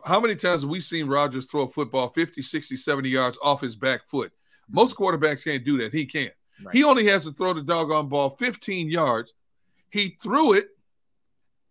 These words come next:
Speaker 1: It barely went beyond the line of scrimmage, and it didn't go any farther than the defensive end,
Speaker 2: Mm-hmm.
Speaker 1: Aiden Hutchinson, who's standing there go, "Hey, it's
Speaker 2: Yeah,
Speaker 1: raining
Speaker 2: thank you.
Speaker 1: footballs,"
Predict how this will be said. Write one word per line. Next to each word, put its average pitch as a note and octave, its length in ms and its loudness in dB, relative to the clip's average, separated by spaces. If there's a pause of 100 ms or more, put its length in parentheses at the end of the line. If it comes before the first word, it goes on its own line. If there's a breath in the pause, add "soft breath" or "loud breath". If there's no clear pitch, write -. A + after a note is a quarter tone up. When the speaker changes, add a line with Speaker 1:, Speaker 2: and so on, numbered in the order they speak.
Speaker 1:
It D#3+ 360 -4
barely C4+ 300 6
went A3+ 200 -2
beyond G3 260 -2
the F3+ 40 -4
line F3+ 200 -2
of E3 60 -8
scrimmage, G3 420 -6 (420)
and G#3+ 120 4
it F3+ 120 0
didn't C4 200 0
go A#3 120 4
any A3 120 0
farther B3 420 4
than G#3+ 200 -2
the G#3 60 -2
defensive G#3 460 -2
end, B3 260 -2 (380 soft breath)
Speaker 2:
Mm-hmm. A3 260 -2
Speaker 1:
Aiden G#3+ 80 -4
Hutchinson, A#3+ 420 -2
who's A#3 120 -8
standing A#3 280 -4
there A3+ 100 -6
go, - 120 -10
"Hey, D4+ 400 4 (240)
it's C4+ 160 -4
Speaker 2:
Yeah, G#3 80 -2
Speaker 1:
raining B3+ 160 6
Speaker 2:
thank - 160 6
you. D#4 80 8
Speaker 1:
footballs," A#3 520 4